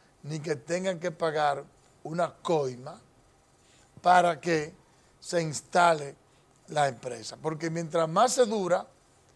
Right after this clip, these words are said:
más eso es dinero, eso, eso es gasto. Pero aparte de eso, tener que pagar soborno es también un desincentivo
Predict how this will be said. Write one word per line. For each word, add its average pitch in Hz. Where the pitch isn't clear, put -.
más 165
eso 175
es 185
dinero, 147
eso, 147
eso 156
es 120
gasto. 156
Pero 156
aparte 175
de 170
eso, 160
tener 160
que 180
pagar 170
soborno 160
es 156
también 147
un 165
desincentivo 165